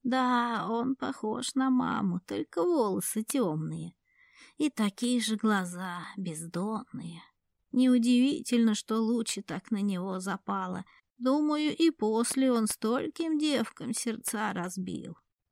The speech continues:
«Мы заберём фотографию, вернём, когда закончится дело». «Да забирайте совсем. Тут нет никого, кто мне дорог».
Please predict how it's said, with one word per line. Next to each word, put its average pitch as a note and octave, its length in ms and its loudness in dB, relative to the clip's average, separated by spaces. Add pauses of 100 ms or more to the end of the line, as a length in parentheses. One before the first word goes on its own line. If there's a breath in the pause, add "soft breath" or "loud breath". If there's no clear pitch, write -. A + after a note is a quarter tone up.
(380)
«Мы C#4 180 10
заберём C4+ 400 8
фотографию, F3+ 840 0
вернём, B3 360 10
когда A#3 300 4
закончится G#3+ 640 4
дело». D#3 380 -2 (540)
«Да F#4+ 240 -2
забирайте F4+ 800 -2
совсем. - 800 -6 (180)
Тут D#4+ 300 0
нет F4 340 -2
никого, C#4+ 640 2
кто F#3+ 320 -2
мне F#3 240 0
дорог». F#3+ 680 -4